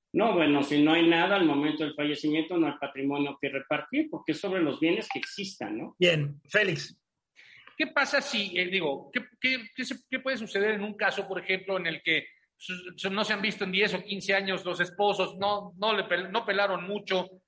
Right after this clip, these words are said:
Speaker 3: el tema del, del divorcio, la mamá o el papá, quien sea, no peló a los hijos, se alejó de la familia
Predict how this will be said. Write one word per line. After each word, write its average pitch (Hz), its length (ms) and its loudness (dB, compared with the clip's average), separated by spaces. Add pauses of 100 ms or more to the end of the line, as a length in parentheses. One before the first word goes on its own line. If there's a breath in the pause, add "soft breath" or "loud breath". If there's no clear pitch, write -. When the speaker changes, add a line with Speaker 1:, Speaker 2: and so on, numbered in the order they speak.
(160)
Speaker 3:
el 156 220 -4
tema 190 300 2
del, 160 480 -2
del 160 280 -2
divorcio, 202 840 2 (260)
la 175 140 0
mamá 196 500 2
o 190 60 4
el 170 140 0
papá, 196 360 0
quien 156 240 -8
sea, 180 340 2 (280)
no 226 240 2
peló 220 220 2
a 214 40 4
los 185 240 -2
hijos, 220 460 2
se 180 60 6
alejó 170 280 2
de 208 80 4
la 185 80 2
familia 214 640 2